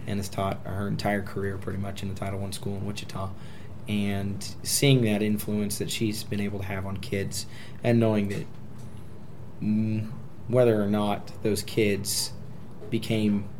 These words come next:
anything afterwards, uh, she, her work has been tireless and has constantly gone on. And seeing that and knowing that I could do the same thing, uh, it, it was, it was pretty intentional.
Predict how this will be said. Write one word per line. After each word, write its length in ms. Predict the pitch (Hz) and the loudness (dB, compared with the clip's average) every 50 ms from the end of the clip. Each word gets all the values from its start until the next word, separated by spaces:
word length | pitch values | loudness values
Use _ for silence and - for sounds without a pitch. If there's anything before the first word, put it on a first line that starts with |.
| - - - - - - - | -8 -8 -8 -8 -8 -4 -2
anything 520 | 113 113 113 104 101 - 101 92 92 95 92 - - - | 0 0 0 0 0 -2 -2 -2 -2 -4 -6 -8 -8 -6
afterwards, 680 | 98 92 92 - - 92 95 98 95 95 - - - - - - - - - - - - - | -6 -6 -4 -4 -6 -6 -4 -4 -6 -4 -6 -6 -6 -6 -8 -10 -8 -8 -8 -10 -8 -6 -4
uh, 200 | 101 98 98 98 98 - - | -2 -2 -2 -2 -4 -6 -6
she, 240 | - - - - 117 | -4 -4 -2 -2 -2
her 200 | 110 - - 117 | 0 4 4 4
work 420 | 101 101 101 98 95 - - - - - - | 6 4 2 0 0 -2 -4 -8 -8 -8 -4
has 160 | - 104 98 95 | -2 -2 -2 0
been 340 | 95 101 98 95 95 95 95 | -2 -2 0 0 -2 -2 -4
tireless 640 | - - 101 101 98 95 95 95 92 - - - - - | -4 0 2 2 2 2 0 0 -2 -4 -6 -6 -6 -6
and 180 | 95 95 95 | -4 -2 -2
has 200 | 95 98 95 90 | 0 -2 -2 -4
constantly 680 | - - - 110 104 101 101 - - - - - 95 92 | -6 -4 -2 0 0 0 0 -2 -2 -2 -4 -2 -4 -2
gone 320 | 98 98 95 92 95 95 | -2 -2 -2 -2 -2 -2
on. 260 | 95 95 98 98 104 - - - - - - - - - - | -2 -2 -2 -2 -4 -6 -6 -8 -8 -8 -8 -8 -6 0 2
And 140 | 127 120 113 | 2 4 4
seeing 300 | - - 143 139 131 117 | 4 6 8 8 8 8
that 280 | 110 110 110 107 - - | 8 6 6 4 2 -2
and 200 | - 104 101 101 | -2 0 2 2
knowing 340 | 104 104 107 104 101 101 98 | 4 4 4 2 2 2 0
that 280 | 101 98 98 - - | 0 -2 -2 -2 -2
I 220 | 101 98 95 104 101 | -2 0 0 0 0
could 180 | - - 98 | -2 -2 -2
do 120 | 95 101 95 | -2 -2 -2
the 100 | 98 98 | -2 -4
same 300 | - - 98 98 98 95 | -4 -2 -2 -2 -2 -4
thing, 360 | - - 104 98 98 98 98 - - - - - - - - | -4 -4 -2 -2 -2 -4 -4 -6 -8 -8 -8 -10 -8 -4 -2
uh, 240 | 110 107 107 107 - | 0 0 0 0 2
it, 180 | 117 123 110 107 | 4 4 4 4
it 120 | 120 120 | 4 4
was, 260 | 123 120 113 - - | 4 2 2 0 0
it 100 | - 120 | 2 4
was 160 | 120 117 113 - | 4 4 2 0
pretty 340 | - - - - 151 135 | -6 -2 2 4 6 6
intentional. 560 | 127 113 - - 104 104 101 - 98 101 98 | 6 4 4 2 0 0 0 0 -4 -4 -6